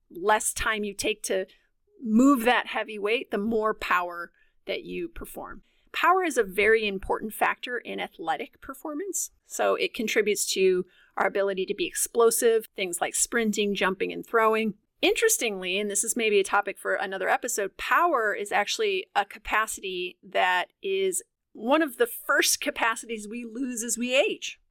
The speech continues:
and therefore a capacity that we should continue to train and hold on to as we age as well. In strength training programs, exercises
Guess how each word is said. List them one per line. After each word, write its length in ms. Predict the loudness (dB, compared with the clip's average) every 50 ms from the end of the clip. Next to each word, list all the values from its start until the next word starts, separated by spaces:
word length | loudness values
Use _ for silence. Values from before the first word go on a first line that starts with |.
| _ _ -2
and 220 | 0 0 2 4
therefore 840 | 4 4 4 4 2 0 0 4 4 6 6 6 6 6 4 2 0 _
a 100 | -4 -4
capacity 720 | -4 -4 -12 -4 0 0 0 0 -2 -6 -12 -10 -8 -8 -4 -2
that 240 | -2 -2 -2 -2
we 160 | -4 -10 -6 -2
should 520 | 0 0 2 2 2 0 -2 -4 -6 _
continue 640 | -6 -2 0 0 0 2 2 6 8 8 8 8 6
to 140 | 2 0 0
train 460 | 0 0 2 0 0 0 0 0 0 -2 _ _ _
and 380 | 0 2 4 4 2 2 0
hold 340 | 0 4 6 8 8 8 8
on 240 | 6 4 4 4 2
to 320 | 0 -2 -4 -6 -6 -8 -14 _ _ _
as 220 | -4 -4 -2 -4
we 160 | -6 -6 -4 -2
age 460 | -2 0 0 0 -2 -2 -4 -6 -6 -8 _ -4
as 160 | -4 -2 0
well. 220 | 0 -4 -4 -6 _ _ _ _ _ _ _
In 140 | 2 4 4
strength 280 | 4 4 2 0 -2 0
training 280 | 0 0 0 0 -2
programs, 600 | -4 -2 -2 -2 0 2 4 4 4 4 2 2
exercises 720 | 0 -2 -2 -2 -6 -2 0 2 2 0 0 -4 -10 -12